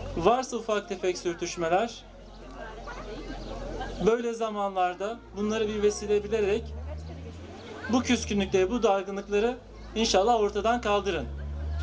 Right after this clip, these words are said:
Böyle etkinlikleri arkadaşlar hayatınızda yeni bir sayfa olarak bakın. Hıdır Ellez'in birçok manasının yanında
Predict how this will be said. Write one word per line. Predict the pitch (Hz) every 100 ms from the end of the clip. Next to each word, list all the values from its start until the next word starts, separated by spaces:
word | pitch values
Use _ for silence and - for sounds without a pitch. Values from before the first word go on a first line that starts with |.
| - - - 339 339 640 - - - - 330 320 330 339 330 311 294 285 294 - - - 170
Böyle | 226 277
etkinlikleri | 262 - 233 233 226 220
arkadaşlar | 208 208 196 196 214 202 -
hayatınızda | 196 220 220 220 208 190 220 226 - - - - - - - - - - - - -
yeni | 160 202 240
bir |
sayfa | 233 233 214 226
olarak | 202 160 143 -
bakın. | 135 123 117 123 - - - - - - - - - 988 - - - - - - -
Hıdır | 208 208 247
Ellez'in | 247 240 240 254
birçok | 240 247 233
manasının | 220 226 226 226 233 226
yanında | 214 196 175 180 233